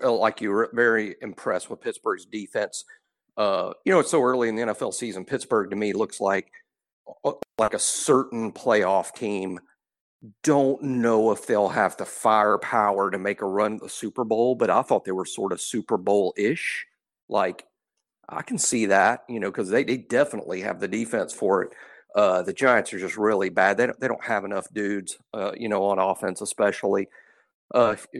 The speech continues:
you know, you can win big with Daniel Jones, but you're gonna have to put players around him, and, and I don't think they have enough just yet. But, uh, I do think the Titans are pretty good. You know, they made the playoffs a year ago, and, uh,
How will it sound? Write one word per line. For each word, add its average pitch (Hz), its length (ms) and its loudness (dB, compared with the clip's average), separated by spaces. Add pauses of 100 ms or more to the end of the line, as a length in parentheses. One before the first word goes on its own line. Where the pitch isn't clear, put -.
(100)
you 127 160 -4
know, 123 100 2
you 123 200 -2
can 123 160 4
win 147 260 4
big 151 220 4
with 147 140 0
Daniel 151 320 2
Jones, 139 360 0
but - 180 -4
you're 131 80 0
gonna 120 140 2
have 117 80 0
to 113 100 -2
put - 240 -2
players 123 340 4
around 107 360 0
him, 98 140 -6 (200)
and, 101 180 -6
and 98 200 -6
I 98 60 -4
don't 104 220 -6
think 101 140 -14
they 98 80 -6
have 101 140 -6
enough 101 320 -6 (680)
just 165 260 2
yet. 180 340 2
But, 120 180 4
uh, 110 220 6 (920)
I 127 100 4
do 135 160 -2
think 151 160 -4
the - 80 -10
Titans 131 360 -4
are 139 60 -4
pretty 143 220 -6
good. 143 280 -2
You 143 100 0
know, 120 80 0
they 113 60 0
made 117 160 -2
the 117 60 -10
playoffs 127 360 -2
a 123 40 -14
year 120 220 -8
ago, 113 520 -8 (160)
and, 107 340 -6
uh, 104 260 2